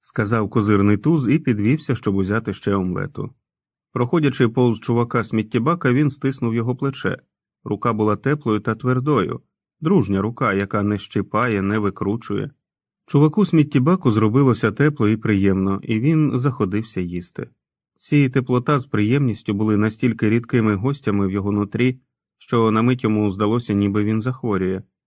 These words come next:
Сміттєбак звів очі, поглянув в обличчя навколишніх людей і подумав, що він зрозумів, чим було те химерне відчуття.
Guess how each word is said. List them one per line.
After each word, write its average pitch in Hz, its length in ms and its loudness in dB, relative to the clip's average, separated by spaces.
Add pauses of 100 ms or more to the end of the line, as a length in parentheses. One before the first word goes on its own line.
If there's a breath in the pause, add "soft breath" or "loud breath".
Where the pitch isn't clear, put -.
(460)
Сміттєбак 151 640 0
звів 113 300 2
очі, 147 300 0
поглянув 113 520 2
в 101 40 0
обличчя 110 400 2
навколишніх 101 680 0
людей 117 360 2
і 107 40 0
подумав, 117 560 0
що 104 460 0
він 120 240 0
зрозумів, 131 600 0
чим 104 320 0
було 101 260 0
те 98 200 -4
химерне 98 500 -2
відчуття. 101 600 -8